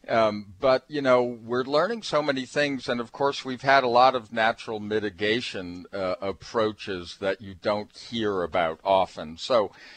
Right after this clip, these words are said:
uh, if you want to check things out about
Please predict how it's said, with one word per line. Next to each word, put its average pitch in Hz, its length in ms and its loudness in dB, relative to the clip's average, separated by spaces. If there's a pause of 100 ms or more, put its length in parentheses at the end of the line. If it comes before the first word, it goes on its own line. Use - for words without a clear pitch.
(120)
uh, 120 220 6
if 131 220 -8
you 135 80 -4
want 170 200 4
to 147 60 0
check - 360 2
things 123 440 0
out 123 260 6
about 98 360 0